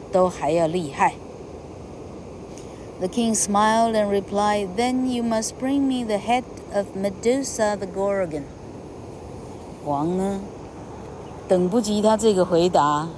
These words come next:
说：“好吧，那你就将，帮我把Gorgon，Gorgon族的Medusa的头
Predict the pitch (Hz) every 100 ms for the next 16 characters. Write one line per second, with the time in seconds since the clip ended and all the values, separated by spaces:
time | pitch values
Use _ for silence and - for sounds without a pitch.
0 | - - 208 214 - - - - - -
1 | - 196 208 196 254 277 - - - -
2 | - - - 262 285 269 247 247 277 277
3 | 294 311 294 277 - - 294 320 302 196
4 | 175 175 175 147 139 - - - - -
5 | - - - 294 302 311 311 247 233 196
6 | 156 - - - - - - - - -
7 | - - - - - - - - 277 294
8 | 294 254 226 214 - 175 185 202 196 196
9 | 180 - 285 349 339 226 170 151 160 -
10 | 160 156